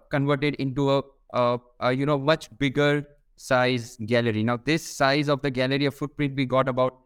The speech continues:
eleven meters roughly in diameter. We can stretch it up to eighteen meters with the same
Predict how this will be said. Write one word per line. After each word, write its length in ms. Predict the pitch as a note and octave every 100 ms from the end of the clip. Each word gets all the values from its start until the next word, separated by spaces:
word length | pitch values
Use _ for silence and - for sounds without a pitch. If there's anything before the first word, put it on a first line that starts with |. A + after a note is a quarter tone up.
| _ _ _
eleven 400 | C3 C#3 C#3 C#3
meters 680 | C3+ C3 C3+ C3+ C3+ B2 -
roughly 400 | A2 A#2+ - C3+
in 120 | B2+
diameter. 640 | G#2+ A2+ A#2+ A#2+ A2 B2+ C3 _ _ _
We 120 | A#2+
can 200 | C3 D3+
stretch 440 | C#3+ - C#3+ D3 -
it 120 | F3
up 140 | D3 -
to 120 | D#3+ -
eighteen 440 | C#3+ D3+ F3 D#3+
meters 500 | C#3 C3 C3 D3+ D3
with 160 | C3+ C3+
the 100 | D3+
same 460 | - D#3+ D#3+ F3